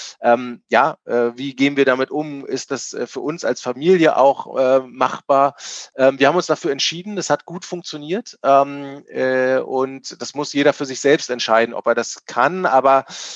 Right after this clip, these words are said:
der Mehrwert, den die Menschen eben rausziehen, ähm, so zumindest ist das Feedback, ähm, ist einfach ein Vielfaches von dem, äh, was sozusagen dieser Einschnitt, der ja auch temporär für ein Jahr besteht,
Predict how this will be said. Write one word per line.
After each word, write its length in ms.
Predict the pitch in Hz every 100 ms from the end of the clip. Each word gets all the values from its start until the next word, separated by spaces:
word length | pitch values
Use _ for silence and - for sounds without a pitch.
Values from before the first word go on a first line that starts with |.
| -
der 100 | 127
Mehrwert, 640 | 120 131 156 180 165 143 139
den 140 | 135
die 100 | 127
Menschen 340 | 120 127 -
eben 200 | 117 117
rausziehen, 840 | 110 104 135 165 - - 135 123 120
ähm, 420 | 110 117 117 117 107
so 220 | 123 127
zumindest 420 | - 131 127 113
ist 160 | 110 110
das 140 | -
Feedback, 580 | - 175 180 123 123 _ - - -
ähm, 340 | 135 135 131
ist 160 | 139 -
einfach 220 | 131 135
ein 160 | 113 117
Vielfaches 600 | - 170 180 139 117 -
von 200 | 123 117
dem, 300 | 127 143 143
äh, 440 | - 123 120 120
was 160 | 123 -
sozusagen 440 | 131 - 127 127
dieser 280 | 131 123 -
Einschnitt, 540 | 117 147 - 147 - - -
der 80 | 131
ja 120 | 127
auch 140 | 127 -
temporär 560 | - 170 160 123 117
für 200 | - 127
ein 220 | 113 127
Jahr 380 | 120 110 127 165
besteht, 540 | 170 - 165 160 185